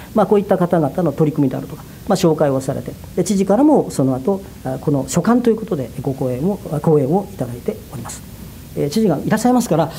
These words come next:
あの、私の時が、あの、知事のご発言の中身を言うのはなんでございますが、かいつまんで申しますと、えー、食材自体が世界的に認証されるようなブランド化の推進が黒膳のごとくですね、重要であろうと。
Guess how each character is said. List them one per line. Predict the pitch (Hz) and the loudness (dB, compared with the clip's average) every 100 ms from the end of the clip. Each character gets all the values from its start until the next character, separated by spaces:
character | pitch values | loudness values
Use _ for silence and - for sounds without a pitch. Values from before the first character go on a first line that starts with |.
| - - | -4 2
あ | 175 | 4
の、 | 160 151 | 6 4
私 | 170 185 208 | 4 2 2
の | 190 | 2
時 | 190 180 151 | 0 -2 0
が、 | 143 139 | 0 2
あ | |
の、 | 143 135 170 - 190 - 240 - | 2 0 -4 -2 -2 0 -2 0
知 | 165 | 2
事 | |
の | 131 120 143 - | 2 0 -6 -2
ご | 139 | 0
発 | 135 147 | 2 2
言 | 143 | 2
の | 135 | 2
中 | 131 | 2
身 | 135 | 2
を | 127 | 4
言 | 151 | 2
う | |
の | 139 | 2
は | - | 2
な | 160 | 2
ん | 165 | 4
で | |
ご | 160 | 4
ざ | 147 | 2
い | |
ま | 135 | 2
す | 135 | -2
が、 | 131 - - | -8 -10 -8
か | - 277 | -2 0
い | 262 | 0
つ | 302 | 2
ま | 285 | 2
ん | |
で | 233 | 4
申 | 175 | 4
し | 160 | 2
ま | 139 | 0
す | - | 0
と、 | 190 - - - - - | -2 -8 -18 -18 -12 0
え | 151 135 139 - | 0 2 -4 -6
ー、 | |
食 | - 170 180 | -2 2 4
材 | 180 | 4
自 | 196 | 4
体 | 311 247 | 4 4
が | 139 - | 2 0
世 | - 160 | -4 0
界 | 147 | 2
的 | 147 151 | 0 2
に | 165 143 | 4 6
認 | 156 | 4
証 | 156 170 | 4 2
さ | 175 | 2
れ | 175 | 2
る | 175 | 4
よ | 294 | 4
う | |
な | 202 | 4
ブ | 135 | 4
ラ | 151 | 4
ン | 147 | 4
ド | 135 | 2
化 | 208 | 2
の | 190 | 2
推 | - 147 156 | 0 0 0
進 | 151 190 | 2 0
が | 226 226 - - - | 0 -4 -12 -10 2
黒 | 180 | 4
膳 | 165 143 | 6 6
の | 180 | 4
ご | 226 | 4
と | |
く | 131 | 0
で | 113 | -2
す | |
ね、 | 175 - - - - | -6 -8 -18 -14 0
重 | 147 170 | 4 6
要 | 175 | 6
で | 220 | 4
あ | 160 | 2
ろ | |
う | |
と。 | 123 | 0